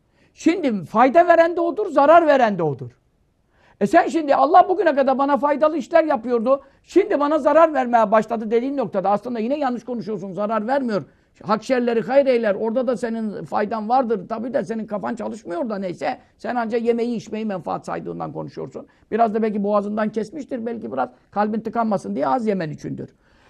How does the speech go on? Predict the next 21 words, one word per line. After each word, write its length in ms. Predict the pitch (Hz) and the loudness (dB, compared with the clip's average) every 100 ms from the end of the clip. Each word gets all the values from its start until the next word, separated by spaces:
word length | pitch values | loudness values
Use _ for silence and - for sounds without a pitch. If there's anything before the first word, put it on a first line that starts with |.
| _ _ - | _ _ 2
Efendim 440 | 240 330 339 262 | 6 6 6 0
fayda 420 | 160 226 262 349 | 2 4 6 6
veren 320 | 370 339 330 | 8 6 4
de 40 | 330 | 2
odur, 340 | 320 277 381 | 2 2 2
zarar 380 | 254 254 320 359 | 4 8 8 8
veren 300 | 294 262 226 | 6 6 4
de 40 | |
odur 320 | 220 180 175 151 | 2 2 0 0
dediğin 260 | 233 330 | 0 0
zaman, 300 | 262 254 156 - _ | -2 -2 -2 -6 _
"E, 60 | - | 4
Allah 300 | 269 349 339 | 6 6 6
bana 240 | 320 320 | 4 2
bugüne 260 | 311 311 311 | -2 -2 -2
kadar 280 | 285 269 233 | 0 -2 4
nafi 300 | 269 269 370 | 6 6 4
idi, 440 | 302 247 208 156 - _ | 2 2 2 -2 -6 _
şimdi 300 | - 302 294 | -4 -2 -2
dar 580 | 233 196 254 262 285 311 | -2 4 8 10 10 8
oldu." 600 | 311 269 220 175 160 127 | 8 6 6 4 -2 -4